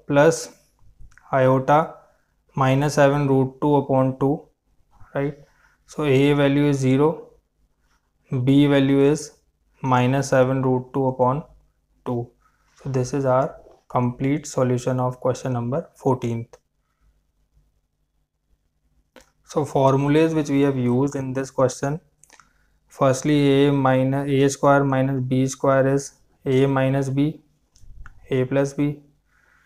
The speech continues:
Secondly, iota square is equal to minus one, right? So these formulas we have used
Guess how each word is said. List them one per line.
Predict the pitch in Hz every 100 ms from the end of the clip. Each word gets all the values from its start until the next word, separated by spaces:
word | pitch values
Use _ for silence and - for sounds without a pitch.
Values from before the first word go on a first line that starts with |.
| _
Secondly, | - 143 135 143 151
iota | 135 131 131 143 139
square | - 139 131 139
is | 139 139
equal | 135 135 131
to | 139
minus | 127 127 131 135
one, | 135 143 _ _ _ _ _ -
right? | 143 147 - _ _ _ _ _ _ _ _ _ _ _ _ -
So | 143
these | 127 131 139
formulas | - 131 127 135 139
we | 135
have | 135 127
used | 120 123 135 -